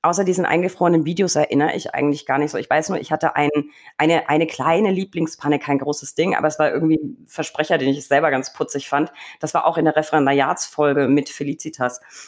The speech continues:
Und ich wollte mich eigentlich nur bei ihr bedanken und bin total gestolpert. Kennst du manchmal, ne? So plötzlich Knoten in der Zunge. Und wollte, „Vielen Dank, liebe Feli.“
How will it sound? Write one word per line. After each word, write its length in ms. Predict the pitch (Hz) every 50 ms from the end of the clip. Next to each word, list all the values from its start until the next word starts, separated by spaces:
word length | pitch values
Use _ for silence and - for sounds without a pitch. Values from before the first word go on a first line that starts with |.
| - _
Und 120 | - 165 160 -
ich 120 | 151 -
wollte 200 | 147 160 160 151
mich 240 | 151 - - - - -
eigentlich 400 | - 143 - 214 208 190 185 -
nur 140 | 175 170 156
bei 100 | 156 151
ihr 180 | - 139 147
bedanken 500 | 143 - 143 - 143 127 160 185 - -
und 200 | - - 170 147
bin 200 | - 156 151 160
total 580 | - - 160 160 - - - 143 147 175 220 240
gestolpert. 520 | 247 233 - - - 151 156 - 170 -
Kennst 200 | - 143 127 - -
du 40 | 160
manchmal, 260 | 120 107 - - 127
ne? 60 | 139
So 100 | 135 160
plötzlich 360 | - - 139 - - - -
Knoten 300 | - 151 139 - - -
in 80 | 165 151
der 120 | 143 139 -
Zunge. 320 | - 143 143 185 233 277 - - - - - - - -
Und 160 | - 165 160 160
wollte, 320 | 170 175 170 190 151 - -
„Vielen 380 | 147 - - - 214 208 190
Dank, 260 | 160 160 160 185 196 185
liebe 200 | 185 175 170 160
Feli.“ 460 | - - 185 190 214 254 277 320